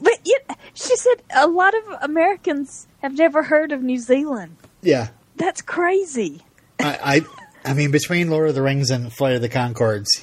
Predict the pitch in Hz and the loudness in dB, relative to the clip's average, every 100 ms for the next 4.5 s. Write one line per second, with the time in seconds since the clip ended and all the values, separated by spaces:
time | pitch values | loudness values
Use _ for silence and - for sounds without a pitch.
0 | - 110 107 107 - - - - 190 185 | -4 -4 -4 -8 -14 -18 -16 -4 -2 0
1 | 285 277 330 349 175 - 151 131 120 127 | 0 0 0 2 0 0 0 0 2 0
2 | 110 135 135 131 165 160 160 - 170 147 | 0 0 0 -2 0 0 0 0 0 0
3 | 151 175 190 196 175 151 143 143 131 123 | -2 0 2 2 0 0 0 0 0 0
4 | 135 123 110 113 | -2 -2 -2 -2